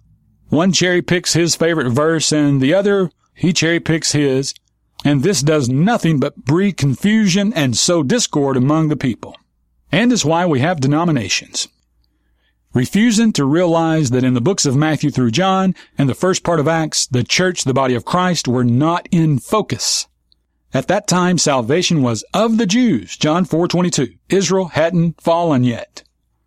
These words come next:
It's not until Galatians three twenty-eight that Paul tells us, "Now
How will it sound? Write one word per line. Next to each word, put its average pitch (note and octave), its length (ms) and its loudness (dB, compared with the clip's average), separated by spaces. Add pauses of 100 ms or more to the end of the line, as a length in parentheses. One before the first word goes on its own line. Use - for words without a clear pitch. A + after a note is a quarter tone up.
(120)
It's B2 180 0
not E3+ 200 0
until F3+ 200 0
Galatians E3+ 540 0
three G#3 240 0
twenty-eight G#3 480 0
that C#3+ 120 -8
Paul F3+ 240 0
tells F#3 280 2
us, E3+ 160 -2
"Now G3 720 0